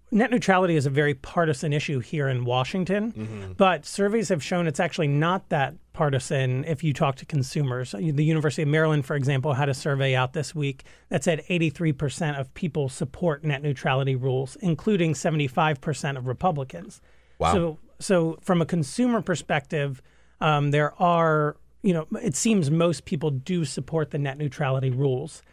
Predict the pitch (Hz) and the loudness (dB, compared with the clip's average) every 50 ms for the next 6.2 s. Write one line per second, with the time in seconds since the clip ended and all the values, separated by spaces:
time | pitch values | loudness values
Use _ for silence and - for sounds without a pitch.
0 | - - - - _ _ _ _ _ _ _ _ _ _ - - - 170 202 175 | -20 -20 -20 -20 _ _ _ _ _ _ _ _ _ _ -4 2 4 4 4 4
1 | 170 - 170 147 131 - - 98 - - - - - - - 131 - - 139 180 | 2 0 -2 -4 -4 -6 -6 -8 -8 -10 -2 0 0 0 0 -2 -4 0 2 4
2 | 180 156 120 135 165 - 170 185 180 139 131 - - - 139 127 131 131 - 196 | 4 4 4 4 4 4 4 4 4 4 2 2 2 4 4 4 4 4 2 2
3 | 196 190 165 - 123 104 113 113 104 - - 101 90 78 110 107 104 95 85 92 | 0 0 0 -2 -2 0 0 0 -2 -4 -6 -6 -2 0 2 2 2 4 4 4
4 | 90 87 92 - 90 82 80 90 95 87 85 87 87 85 82 78 - - - - | 4 2 0 -2 -2 -4 0 2 2 4 4 4 2 2 0 -2 -4 -10 -18 -20
5 | - - - - _ _ _ _ _ _ - - 98 90 85 85 80 80 76 73 | -20 -20 -20 -20 _ _ _ _ _ _ 0 2 2 4 4 4 4 2 2 0
6 | 73 76 - | -2 -4 -8